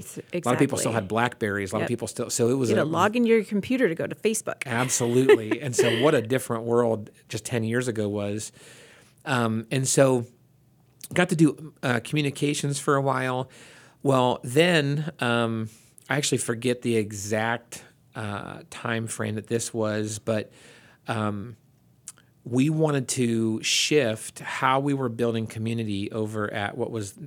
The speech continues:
Speaker 2: known as the Extension.
Speaker 1: Mm-hmm.
Speaker 2: Um,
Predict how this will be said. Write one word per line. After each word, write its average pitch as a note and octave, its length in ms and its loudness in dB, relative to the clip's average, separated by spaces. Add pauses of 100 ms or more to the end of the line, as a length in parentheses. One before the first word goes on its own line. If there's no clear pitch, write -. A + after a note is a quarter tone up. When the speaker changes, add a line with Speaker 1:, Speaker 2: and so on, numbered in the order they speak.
Speaker 2:
known A2+ 280 -2
as G2+ 120 -6
the G#2+ 120 -6
Extension. G#2+ 580 -8 (580)
Speaker 1:
Mm-hmm. F3 140 -6
Speaker 2:
Um, A2 420 0